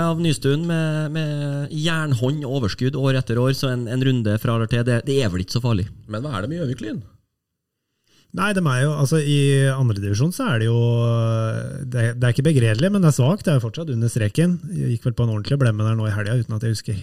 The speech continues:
Speaker 3: helt hvem det var mot.
Speaker 1: Tapt tre en mot Kisa, tror jeg.
Speaker 3: Ja,
Speaker 2: Det er
Speaker 3: det er
Speaker 2: det, så du det
Speaker 3: ka-,
Speaker 2: en
Speaker 3: kall det blemme, eller
Speaker 2: målet?
Speaker 3: ta langt, men
Speaker 1: Ja, så, så
Speaker 2: <laughs> Keeperen sto helt
Speaker 1: <laughs> Ja.
Speaker 2: borti natta der.
Speaker 3: Hagerup, han lå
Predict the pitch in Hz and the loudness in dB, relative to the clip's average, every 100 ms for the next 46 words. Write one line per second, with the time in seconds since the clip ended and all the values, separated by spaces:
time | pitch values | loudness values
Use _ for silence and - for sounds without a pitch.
0 | - - 117 104 110 101 117 117 - 110 | -8 -10 -8 -4 -4 -4 -6 -8 -4 -2
1 | 101 101 101 98 98 82 95 170 - - | 0 0 0 -2 -4 -4 -6 -8 -12 -20
2 | _ _ _ _ - - - - - 127 | _ _ _ _ -8 -8 -4 -4 2 2
3 | 123 127 123 120 120 117 113 107 98 95 | 4 4 4 0 0 2 2 2 2 0
4 | 92 92 139 135 123 113 127 104 123 120 | 0 2 2 2 2 2 2 4 2 2
5 | 117 120 120 131 - 120 - - - - | 0 0 -2 2 2 4 4 4 4 6
6 | 135 120 120 101 113 110 110 - - 294 | 4 4 -2 -2 -2 -4 -6 -4 -2 -2
7 | 262 - _ - 131 110 - 120 110 107 | -4 -10 _ -4 -2 0 0 0 0 -2
8 | 104 104 110 127 123 135 151 135 | 0 0 2 2 4 4 6 6